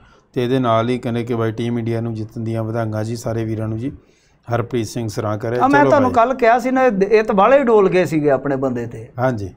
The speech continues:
Speaker 2: ਆਂਦੇ ਇੱਕ ਆਊਟ, ਦੋ ਆਊਟ, ਤਿੰਨ ਆਊਟ। ਮੈਂ ਕਿਹਾ ਉੱਥੇ ਗਾਂਹ ਕੋਈ ਰਵਿੰਦਰ ਡੀ ਸਿਲਵਾ ਖਲੋਤਾ ਹੈ, ਕੁਛ ਨਹੀਂ।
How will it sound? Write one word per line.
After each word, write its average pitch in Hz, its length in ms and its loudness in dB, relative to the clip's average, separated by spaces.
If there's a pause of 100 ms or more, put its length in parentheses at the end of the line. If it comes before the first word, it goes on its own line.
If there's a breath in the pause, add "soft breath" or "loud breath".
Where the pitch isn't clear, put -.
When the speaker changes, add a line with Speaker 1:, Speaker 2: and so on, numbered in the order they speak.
(140)
Speaker 2:
ਆਂਦੇ 170 240 0
ਇੱਕ 247 240 2
ਆਊਟ, 165 260 2
ਦੋ 165 320 4
ਆਊਟ, 175 180 0
ਤਿੰਨ 180 240 -6
ਆਊਟ। 196 200 -4
ਮੈਂ 214 200 -8
ਕਿਹਾ 233 160 -6
ਉੱਥੇ 262 260 -4
ਗਾਂਹ 247 240 -4
ਕੋਈ 233 180 -2
ਰਵਿੰਦਰ 180 320 -2
ਡੀ 208 160 -4
ਸਿਲਵਾ 214 320 -8
ਖਲੋਤਾ 202 400 -8
ਹੈ, 190 100 -12 (1000)
ਕੁਛ 160 220 -4
ਨਹੀਂ। 185 180 -2